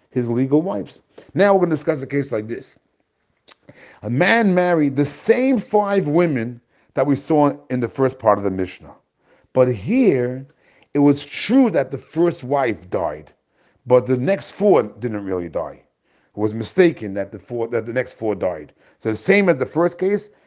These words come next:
you have married to the same five women in terms of the, the, um, uh, maternal, paternal, same cases,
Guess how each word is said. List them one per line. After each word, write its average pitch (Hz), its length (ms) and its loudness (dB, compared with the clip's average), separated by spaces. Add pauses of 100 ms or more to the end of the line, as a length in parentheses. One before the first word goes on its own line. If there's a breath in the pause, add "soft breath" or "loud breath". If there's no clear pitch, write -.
(160 soft breath)
you 110 100 -2
have 95 200 -4
married 131 340 2
to 131 60 -6
the 120 60 -4
same 165 240 -2
five 139 340 0
women 190 440 0 (480 soft breath)
in 110 180 -10
terms 143 360 2
of 117 200 4
the, 107 80 2
the, 104 260 0
um, 101 160 -2
uh, 98 120 2
maternal, 160 500 0
paternal, 165 520 -4
same 151 320 -8
cases, 156 720 -10